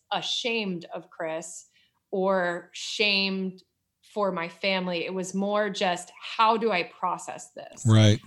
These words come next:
Speaker 1: Um, but yes, I would say there is absolutely an element of shame. And I also think that, um, our immediate family reaction, uh, was, "Let's just keep this quiet until we figure it out," because
Speaker 2: Mm-hmm.
Speaker 1: of stigma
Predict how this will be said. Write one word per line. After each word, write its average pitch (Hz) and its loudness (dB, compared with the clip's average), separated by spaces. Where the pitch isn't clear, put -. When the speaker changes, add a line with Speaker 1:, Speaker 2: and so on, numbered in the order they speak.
Speaker 1:
Um, 170 -2
but 202 4
yes, 220 4
I 185 0
would 180 -6
say 185 -2
there 196 -2
is 185 -8
absolutely 190 -2
an 175 -4
element 165 -6
of 170 -8
shame. 175 -2
And 190 -6
I 170 -2
also 208 -4
think 180 -8
that, 175 0
um, 165 -6
our 190 2
immediate 180 0
family 277 2
reaction, 175 -2
uh, 170 -6
was, 165 -4
"Let's 220 -2
just - -6
keep - -4
this 233 -8
quiet 190 0
until 175 -6
we 165 -6
figure 156 -8
it 156 -6
out," - -10
because 190 2
Speaker 2:
Mm-hmm. 104 2
Speaker 1:
of 190 -6
stigma 170 -10